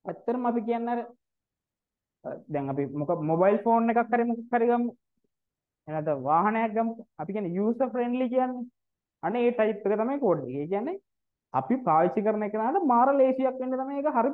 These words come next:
පිළිවෙලට හදලා තියෙන්නේ. ඔයාලා බී එස් කෝඩ් එක අරන් බලන්න. ඒක ලස්සනට හැමදේම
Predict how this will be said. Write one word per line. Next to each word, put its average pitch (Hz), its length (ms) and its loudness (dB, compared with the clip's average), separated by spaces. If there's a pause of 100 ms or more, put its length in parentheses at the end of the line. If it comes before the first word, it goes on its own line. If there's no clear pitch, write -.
පිළිවෙලට 240 500 4
හදලා 196 340 0
තියෙන්නේ. 139 220 -8
ඔයාලා 180 160 -2 (280)
බී 165 200 -2
එස් 170 120 -4
කෝඩ් 143 260 -2
එක 156 80 -2
අරන් 170 320 0
බලන්න. 156 360 2 (840)
ඒක 147 180 2
ලස්සනට 202 540 2 (220)
හැමදේම 190 500 4